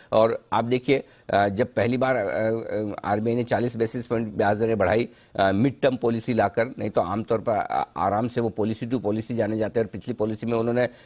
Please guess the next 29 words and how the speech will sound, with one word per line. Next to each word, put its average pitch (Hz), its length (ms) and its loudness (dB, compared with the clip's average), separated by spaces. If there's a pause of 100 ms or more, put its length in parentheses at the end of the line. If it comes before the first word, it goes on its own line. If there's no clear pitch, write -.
(140)
बिल्कुल 139 300 -2
भी, 170 120 0
मतलब, 160 420 0 (320)
हॉकिश 131 360 -2
स्टेटमेंट 131 460 0
दिए 110 120 2
नहीं, 131 160 0 (260)
आराम 143 300 2
से 151 140 -6
कहा 147 140 0
कि 143 140 -4
कोई 139 180 0
फिलहाल 127 340 0
हम 123 140 -4
बदलाव 110 300 0
नहीं 123 140 0
कर 113 140 0
रहे 117 100 0
हैं 104 140 -2
कमोडिटी 110 360 -2
में, 120 80 2
लेकिन 113 220 0
उन्हें 120 200 0
लगा 113 220 2
कि - 160 -4
नहीं, 143 220 4 (320)
ये 113 120 2
वक्त 123 280 0
है 135 80 2